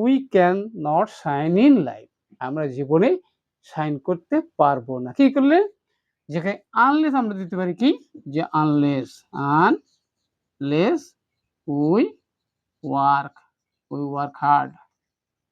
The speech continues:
যদি আমরা কঠোর পরিশ্রম না করি তাহলে অবশ্যই। বন্ধুরা, আমাদের শেষে যেটা রয়েছে সেটি হচ্ছে বন্ধুরা, এ, we cannot attain success unless আছে। ওকে, আনলেস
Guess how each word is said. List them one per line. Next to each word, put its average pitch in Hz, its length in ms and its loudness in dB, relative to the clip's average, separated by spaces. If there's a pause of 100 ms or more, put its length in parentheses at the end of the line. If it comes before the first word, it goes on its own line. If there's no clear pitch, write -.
(200)
যদি 180 300 -2
আমরা 175 180 0 (560)
কঠোর 190 240 2 (100)
পরিশ্রম 175 440 -4 (160)
না 151 80 0 (120)
করি 262 160 2 (580)
তাহলে 151 220 -2 (100)
অবশ্যই। 165 360 -6 (580)
বন্ধুরা, 180 280 0 (300)
আমাদের 285 280 0 (140)
শেষে 277 280 -4 (100)
যেটা 202 200 2
রয়েছে 156 280 -4 (140)
সেটি 254 220 -2
হচ্ছে 233 240 -2
বন্ধুরা, 269 220 4 (680)
এ, 185 100 4 (260)
we 320 100 2 (180)
cannot 254 460 0 (380)
attain 233 300 -4 (280)
success 233 560 -4 (680)
unless 165 420 0 (100)
আছে। - 180 -20 (680)
ওকে, 262 160 2 (460)
আনলেস 285 260 2